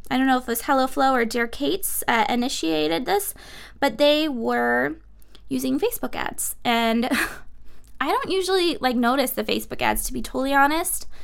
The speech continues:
unless it's been something, you know, a brand that I recognize, which is a good tip too for using,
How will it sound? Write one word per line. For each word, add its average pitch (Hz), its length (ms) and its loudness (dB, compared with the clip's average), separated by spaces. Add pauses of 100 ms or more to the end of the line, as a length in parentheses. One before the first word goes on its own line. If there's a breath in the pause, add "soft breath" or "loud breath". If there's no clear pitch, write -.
(340 loud breath)
unless 247 400 4
it's 240 160 -2
been 233 180 2
something, 220 460 0
you 220 80 0
know, 202 140 4
a 202 40 2
brand 202 340 2
that 208 100 2
I 196 180 4
recognize, 285 580 -2
which - 160 -10
is 262 80 -8
a 247 60 -6
good - 180 -8
tip - 240 -10
too 277 260 -6
for 233 200 -6
using, 233 480 -4